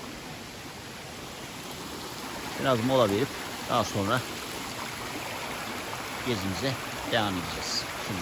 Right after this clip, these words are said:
bu kadar. Evet arkadaşlar. Şu anda Yedigöller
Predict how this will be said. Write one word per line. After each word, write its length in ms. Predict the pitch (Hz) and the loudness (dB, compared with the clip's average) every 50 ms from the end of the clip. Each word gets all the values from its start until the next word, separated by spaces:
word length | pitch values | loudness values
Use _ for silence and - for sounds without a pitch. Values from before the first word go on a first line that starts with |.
| 101 107 | -2 -2
bu 180 | - - - - | -4 -4 -4 -4
kadar. 140 | - - - - - - 170 185 185 | -4 -4 -4 -4 -4 -2 0 2 4
Evet 120 | 180 180 - 190 170 | 4 2 2 0 0
arkadaşlar. 560 | 160 156 170 160 160 147 123 123 - 180 185 127 - - - - - - - - - - - - - - - - - - - - - - - - - - - - - - - - - - - - - - 294 - - - - - - - - - - - - - - - | 2 2 2 2 2 2 2 0 0 0 0 0 -2 -2 -2 -2 -2 -2 -2 -2 -2 -2 -2 -2 -2 -2 -2 -2 -2 -2 -2 -2 -2 -2 -2 -2 -2 -2 -2 -2 -2 -2 -2 -2 -2 -2 -2 -2 -4 -2 -2 -2 -2 -2 -2 -2 0 -2 -2 -2 -2 -2 -2 -2 -2 0
Şu 60 | 156 151 | 0 0
anda 220 | 151 151 151 156 151 - | 0 2 0 0 0 0
Yedigöller 520 | - - - - 156 151 143 - 160 156 | -2 -2 -2 0 0 0 2 4 4 4